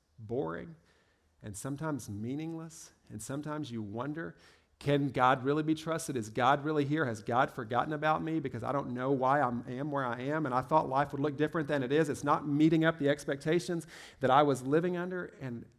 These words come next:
Jesus reminds us that that's a promise. Those bumps and those detours are going to happen, but yet he has not left us alone. I want you to listen to Jesus' response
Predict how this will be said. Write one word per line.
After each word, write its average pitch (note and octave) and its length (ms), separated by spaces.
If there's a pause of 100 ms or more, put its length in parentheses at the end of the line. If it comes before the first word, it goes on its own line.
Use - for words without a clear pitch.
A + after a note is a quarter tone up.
(380)
Jesus E3 460
reminds C#3 400
us B2+ 380 (1300)
that F#3+ 120
that's D#3+ 180
a - 40
promise. - 800 (1600)
Those C#3 560 (720)
bumps - 680
and B2+ 160
those A#2 180
detours B2+ 560
are B2 60
going A#2 220
to G#2 80
happen, C3 500 (420)
but C3+ 180
yet C3+ 380 (220)
he D3+ 160
has C#3 200
not C3+ 320
left B2 280
us A2 260
alone. A#2 580
I B2 60
want F3 160
you F#3 60
to D3+ 60
listen E3+ 360
to D3 80
Jesus' A#2 540
response G#2+ 640